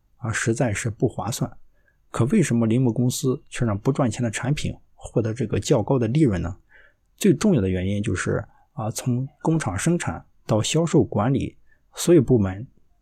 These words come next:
都将降低成本放在首位。从结论来看，似乎道理极为简单，但重要的是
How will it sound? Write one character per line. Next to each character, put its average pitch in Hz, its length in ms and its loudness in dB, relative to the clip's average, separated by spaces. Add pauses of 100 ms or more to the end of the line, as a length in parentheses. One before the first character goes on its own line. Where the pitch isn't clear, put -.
(140)
都 127 180 2
将 120 300 0
降 123 260 0
低 139 140 4
成 135 260 0
本 104 240 -2 (220)
放 117 240 0
在 107 140 0
首 101 220 -2
位。 98 280 -4 (960)
从 151 260 2
结 117 240 0
论 180 200 2
来 87 180 -2
看， - 320 -10 (240)
似 - 200 -2
乎 - 160 -2
道 120 220 2
理 90 240 -4 (480)
极 - 160 2
为 117 120 6
简 - 260 -2
单， - 280 -4 (380)
但 123 180 4
重 185 160 4
要 113 80 4
的 92 120 2
是 - 320 -4